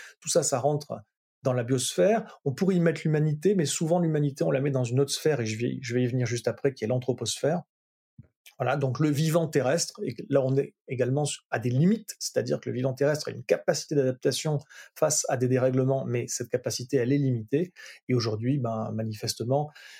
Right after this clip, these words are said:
le, ce qu'on inflige au vivant est supérieur à ce qu'il peut, euh, supporter. Ça, ça se traduit comment ? Ben, dans un effondrement du vivant, tout simplement, qu'on observe, évidemment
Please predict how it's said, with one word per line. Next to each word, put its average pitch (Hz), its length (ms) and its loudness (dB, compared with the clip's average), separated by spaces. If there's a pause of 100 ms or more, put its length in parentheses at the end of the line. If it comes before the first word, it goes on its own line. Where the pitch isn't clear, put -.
(220)
le, 123 80 -4
ce - 140 0
qu'on 135 420 2
inflige 151 440 2
au 135 60 4
vivant 143 420 2
est 139 100 0
supérieur 143 480 2
à 151 40 2
ce - 80 0
qu'il 131 200 -2
peut, 196 360 2
euh, 123 380 0
supporter. - 560 0 (460)
Ça, 143 280 2
ça - 380 0
se 131 100 0
traduit 131 340 0
comment ? 131 440 0
Ben, 135 180 2
dans 151 200 2
un 151 100 4
effondrement 160 640 2
du 135 180 0
vivant, 123 400 0
tout 139 100 -10
simplement, 120 560 -4 (220)
qu'on 139 180 2
observe, 131 640 2 (380)
évidemment 127 600 2